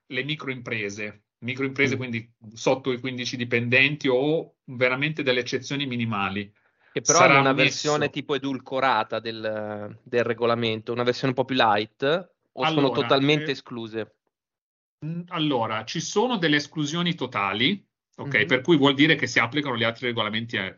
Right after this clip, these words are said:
Speaker 1: tuttora vigenti, non è che saranno deregolamentate, ovviamente saranno soggetti a quegli approcci un po' light, tipicamente demandati ai vari paesi a cui sono già soggetti, quindi non si applica, non vuol dire che non sono regolamentati dal, dal, rimarranno per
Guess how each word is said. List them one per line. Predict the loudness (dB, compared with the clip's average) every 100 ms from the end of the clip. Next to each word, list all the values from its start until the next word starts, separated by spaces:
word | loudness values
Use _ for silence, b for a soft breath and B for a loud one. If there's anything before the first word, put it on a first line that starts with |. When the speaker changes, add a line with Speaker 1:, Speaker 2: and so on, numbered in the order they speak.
| -14
Speaker 1:
tuttora | -8 -2 0
vigenti, | 0 4 4 4
non | 2
è |
che | 0
saranno | 0 2 0
deregolamentate, | 2 4 4 2 2 0 -2 -2 -2 -4 -6
ovviamente | -2 0 2 0
saranno | -4 -4 -4
soggetti | -4 -4 0 2 2
a | 0
quegli | 0 2
approcci | 0 2 2 2 -2
un | 2
po' | 4
light, | 6 6 4
tipicamente | -4 -4 -2 -2 -4 -4
demandati | -2 -2 -2 -2 0
ai |
vari | 0 0
paesi | 2 4 4 0 -2 -2 -4 B B
a | -6
cui | -4 -6
sono | -4 -4
già | -2 -2
soggetti, | -4 -6 -4 -4 -6
quindi | -8 -6
non | -2 0
si | 4 4
applica, | 4 2 -2 -2
non | -4
vuol | -8 -8
dire | -6 -6
che | -8
non | -14
sono | -14 -12
regolamentati | -12 -10 -10 -12 -10 -10 -10
dal, | -10 -10 -8 -10 -10 -6
dal, | -8
rimarranno | -2 2 4 4 4 2 -2
per | -8 -10